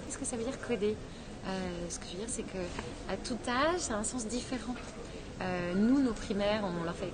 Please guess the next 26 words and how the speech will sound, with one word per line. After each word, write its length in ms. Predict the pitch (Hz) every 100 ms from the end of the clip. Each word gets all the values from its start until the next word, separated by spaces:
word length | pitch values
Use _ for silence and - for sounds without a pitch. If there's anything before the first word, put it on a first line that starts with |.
| 143
créer 260 | - 285
un 100 | 208
jeu 100 | 185
vidéo. 440 | 180 165 165 165 190 -
Mais 80 | 190
par 80 | 185
exemple, 220 | 214 220
les 60 | 196
lycéens, 400 | 208 - 247 294
on 40 |
leur 120 | 247
fait 140 | - 196
tout 180 | - 226
un 80 |
parcours 320 | 196 - - 277
sur 140 | 226
la 100 | 190
cybersécurité. 1080 | 190 - - 208 208 226 233 220 226 220 247 - -
Enfin, 100 | -
un 40 | 202
parcours 380 | 190 - 285
sur 140 | 277 220 -
qu'est-ce 220 | 269 254
que 120 | -
ça 180 | 240 226
fait 200 | 214 254